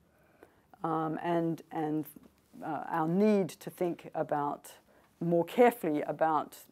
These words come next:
um, the implications of winner-take-all competition and of the harms that come with that. Uh, this is, uh, to indicate that we do have some resources already in the core, um,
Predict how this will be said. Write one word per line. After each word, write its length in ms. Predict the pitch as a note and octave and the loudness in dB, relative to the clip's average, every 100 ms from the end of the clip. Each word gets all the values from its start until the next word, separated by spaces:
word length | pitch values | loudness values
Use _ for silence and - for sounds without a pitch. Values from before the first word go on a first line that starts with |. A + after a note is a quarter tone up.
| - | -16
um, 380 | D3+ C#3 C#3 D3 D3 - - - | -10 -8 -8 -10 -12 -20 -20 -4
the 80 | F#3 | 0
implications 800 | E3+ F3+ E3+ F#3+ F#3 F#3+ F3 E3 | 2 0 4 4 4 0 -2 0
of 160 | D#3 | 0
winner-take-all 720 | C#3+ E3+ D#3+ - D#3 D#3+ D3+ D3+ | 0 -2 -2 -2 -4 0 0 -2
competition 720 | D#3 C3+ C#3+ G3 - E3+ D3+ - - - - | -6 -14 -10 -10 -4 -6 -6 -12 -20 -20 -10
and 260 | D#3+ D#3 D#3 | -8 -4 -6
of 140 | D3+ | -6
the 60 | D3 | -8
harms 480 | - D3+ D3 D3 | -6 -6 -6 -8
that 180 | - - | -12 -16
come 380 | - D3+ C#3 C3+ _ - - | -12 -8 -6 -8 _ -18 -8
with 180 | D#3 D#3 | -6 -4
that. 260 | D3 - - _ _ _ _ _ _ _ _ _ _ _ _ _ _ _ _ - - - _ _ - | -4 -6 -18 _ _ _ _ _ _ _ _ _ _ _ _ _ _ _ _ -20 -20 -20 _ _ 0
Uh, 60 | F#3 | 4
this 200 | A#3+ B3+ | 4 4
is, 320 | B3+ F#3 - - | 2 2 -4 2
uh, 160 | F#3+ F#3 | 6 6
to 380 | F#3 G3+ F#3+ F#3+ | 4 2 2 2
indicate 520 | A3 A#3 - G3+ G3 | 2 0 4 4 4
that 80 | F#3 | 2
we 120 | F#3 | 2
do 220 | E3 B3 | 4 6
have 160 | C4 G#3+ | 6 4
some 180 | G#3+ | 0
resources 460 | F#3+ E3+ F3+ E3 E3 | 0 2 0 0 0
already 500 | F3+ F3+ G3 A#3+ A#3 | 2 4 2 0 -2
in 160 | F#3+ E3+ | -2 -2
the 60 | |
core, 560 | E3+ - F3 F3 F3+ - - - | -2 0 4 6 6 4 -8 -6
um, 440 | D#3+ D3+ D#3 D#3+ | -2 -2 -4 -6